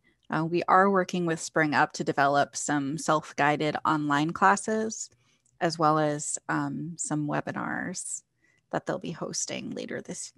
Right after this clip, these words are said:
this year and into twenty twenty-one. Um, we're really excited to be hosting a panel that, um, the date is to be determined,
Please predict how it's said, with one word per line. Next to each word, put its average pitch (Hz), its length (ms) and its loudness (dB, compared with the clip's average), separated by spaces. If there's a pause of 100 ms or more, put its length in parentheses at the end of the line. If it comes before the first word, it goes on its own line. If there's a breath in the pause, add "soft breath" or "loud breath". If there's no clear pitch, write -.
(140)
this 175 300 -4
year 160 300 -2
and 151 200 -4
into 160 300 -6
twenty - 340 -8
twenty-one. - 800 -8 (920 soft breath)
Um, 156 400 -6
we're 175 180 -4
really 170 260 2
excited 156 600 -2
to 147 760 -6 (380)
be 160 120 -4
hosting 156 520 -2
a - 60 -4
panel 151 640 0 (420 loud breath)
that, - 220 -4 (120)
um, 151 260 2
the 165 100 -2
date 180 440 2
is - 200 -8
to - 100 -18
be 196 140 -8
determined, 175 840 -4